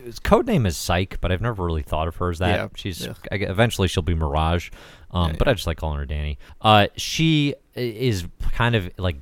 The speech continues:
Speaker 1: terrified that, like, some bear is coming for her, and it's kind of not given, given a name. She's in the danger room practicing fighting against bears, <laughs> and she's like, she's, like, "Got this inkling that bears are coming." Um,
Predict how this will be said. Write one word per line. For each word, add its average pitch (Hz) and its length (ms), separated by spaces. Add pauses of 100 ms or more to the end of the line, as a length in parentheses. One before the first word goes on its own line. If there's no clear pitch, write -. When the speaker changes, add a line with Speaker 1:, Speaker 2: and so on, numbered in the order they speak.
(120)
Speaker 1:
terrified 98 600
that, 87 160
like, 90 200
some 120 220
bear 82 340
is 76 100
coming 76 300
for 85 240
her, 87 80
and 85 100
it's - 80
kind 101 220
of 80 100
not - 240
given, 76 480 (280)
given 120 200
a 101 60
name. 98 240
She's 104 220
in 113 100
the 101 80
danger 92 340
room 92 160
practicing 85 540
fighting 90 340
against 87 320
bears, 90 640
<laughs> - 60
and 147 200
she's - 360
like, 110 240 (200)
she's, 110 160
like, 113 140
"Got 120 220
this 104 120
inkling 95 500
that 85 280
bears 85 320
are 85 80
coming." 104 460 (360)
Um, 98 300